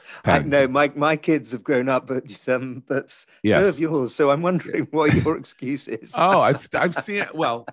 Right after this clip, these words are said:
Speaker 2: I, I have an eleven-year-old, so that's, that's, that's one excuse. But anyway,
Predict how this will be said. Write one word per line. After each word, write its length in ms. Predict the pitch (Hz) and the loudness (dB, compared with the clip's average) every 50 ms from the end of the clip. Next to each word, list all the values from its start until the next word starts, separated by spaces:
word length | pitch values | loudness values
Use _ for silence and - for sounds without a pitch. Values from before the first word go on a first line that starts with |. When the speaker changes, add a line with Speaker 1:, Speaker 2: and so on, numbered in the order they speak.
| - | -8
Speaker 2:
I, 160 | 135 151 156 135 | -6 -6 -4 0
I 100 | 139 160 | 0 2
have 100 | 185 180 | 2 2
an 80 | 196 180 | 2 2
eleven-year-old, 720 | 160 160 160 160 151 147 131 113 101 95 90 78 73 64 - | 4 4 4 4 4 2 0 0 0 0 0 0 -2 -4 -4
so 140 | - 113 | -4 -2
that's, 280 | 107 110 110 110 - - | 0 0 -2 -2 -4 -4
that's, 280 | - 123 107 107 - - | 0 0 0 0 -2 -6
that's 260 | - 120 107 101 - | -4 -4 -4 -4 -4
one 160 | 117 107 101 | -6 -4 -4
excuse. 460 | 95 87 - - - 85 78 67 - - | -4 -6 -8 -10 -8 -6 -6 -6 -4 0
But 160 | - 143 131 | 0 0 2
anyway, 600 | 156 185 180 160 123 104 - - 107 90 - | 2 2 2 2 0 0 0 0 0 -2 -2